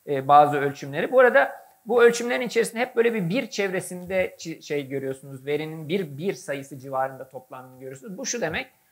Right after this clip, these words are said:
standart model dediğimiz parçacığın temel, parçacık fiziğinin şu anki temel modeli, e, Higgs bozonunun bu etkileşimlerle ilgili nasıl olacağına dair bazı öngörüler yapıyor. O öngörüyü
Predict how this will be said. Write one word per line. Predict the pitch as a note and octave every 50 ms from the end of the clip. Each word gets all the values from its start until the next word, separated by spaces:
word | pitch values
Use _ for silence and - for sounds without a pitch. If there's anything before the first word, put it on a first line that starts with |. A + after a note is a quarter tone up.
| _ _ _ _
standart | - - - G#3 G#3 G#3+ A3 C4+ C#4 - -
model | G#3+ G#3+ G3 G3+ G3 F#3 E3+
dediğimiz | F#3 F#3 F3 F3+ F3 F3 - -
parçacığın | F#3 F3+ F3 F3 G3 F3+ F3+ F#3+ F3+
temel, | F#3 E3+ F3 F#3+ G3+ G#3 G#3 G3+ - _ _ _ _ _ - C3+ C3+
parçacık | D#3 E3 - - F#3 F3 -
fiziğinin | F3+ E3+ E3+ E3+
şu | E3 - F3
anki | E3+ E3 - E3
temel | - E3 E3 F3 F3+ F3+ F3+ F3 -
modeli, | D3 D#3 E3+ F#3 E3 E3+ D#3+ D3 C#3+ E3+ B3 - - _ _ _ _ _ _ _
e, | - D#3+ D#3+ D#3 D3+ D3+ D3+ D3 D3 C#3+ C#3 -
Higgs | A3 G#3+ G3+ F3+ F3+
bozonunun | G#3+ A3 F#3+ - G#3 G3+ G3 G3+ G#3 A3+ C4 C4 - - _ _ _ _
bu | F3 A3+ A3+
etkileşimlerle | - F#3+ - - G#3+ G#3+ G#3 - A3 G#3 G#3 G#3+ G#3+ G#3+ G#3+ G3+
ilgili | F#3+ F#3+ F3 G3+ G#3 G#3+
nasıl | A#3 B3+ - - A3
olacağına | G3 F#3+ F#3+ E3+ F#3+ F#3+ F#3 F3+ E3+
dair | F#3 F#3 G3 F#3 D3+ C#3+
bazı | F3 F#3 G3 F#3 G3 F3+
öngörüler | F3+ F#3 F3 F3+ F#3 F#3+ G3 G#3 G#3+
yapıyor. | G3+ E3+ D3 - - D3+ F3 B3+ C4
O | G3 A3 - A3
öngörüyü | A3+ A#3+ A#3+ A#3 F#3 G#3 G3+ F3+ E3 E3 E3+ G#3 C4+ -